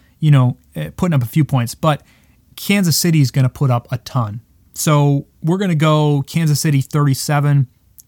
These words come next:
Carolina twenty-six. Kansas City's favored in this one by ten and a half. That's a lot of points to be favored over a team in Carolina who I, I think is solid. Ten and a half is a pretty big spread. But this is Kansas City,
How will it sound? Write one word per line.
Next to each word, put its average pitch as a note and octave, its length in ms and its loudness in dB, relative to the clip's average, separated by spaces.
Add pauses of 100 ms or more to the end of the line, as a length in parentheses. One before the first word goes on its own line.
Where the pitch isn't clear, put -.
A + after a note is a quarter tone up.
Carolina C#3 480 0
twenty-six. C#3+ 760 -2 (480)
Kansas D4+ 300 -4
City's D#3+ 280 0
favored C#3 380 0
in C#3+ 80 2
this D3 160 0
one C#3+ 160 2
by A#2 100 -2
ten D3 300 -2
and C3 100 0
a A#2 40 -2
half. A#2+ 500 -6 (300)
That's G#3+ 200 -6
a A#3 60 -4
lot D#3 360 0
of D3+ 120 -4
points C#3 340 0
to D3+ 80 -2
be C#3 140 0
favored B2+ 380 -2
over B2+ 180 -2
a C#3 60 -4
team F3 380 -2
in D3+ 140 0
Carolina F3 360 -4
who D3+ 200 0
I, F3 160 -10
I F#3 120 -4
think E3 220 -2
is B2+ 120 -2
solid. A#2 540 -4 (560)
Ten G3+ 160 -6
and F#3 120 0
a - 20 2
half D#3 220 0
is C3 100 -4
a B2+ 60 -2
pretty C3+ 220 -2
big A#2 200 -2
spread. G#2+ 400 -8 (560)
But C#3 400 0 (640)
this D3+ 200 -2
is D#3+ 100 -2
Kansas D#3 340 0
City, A2 380 -4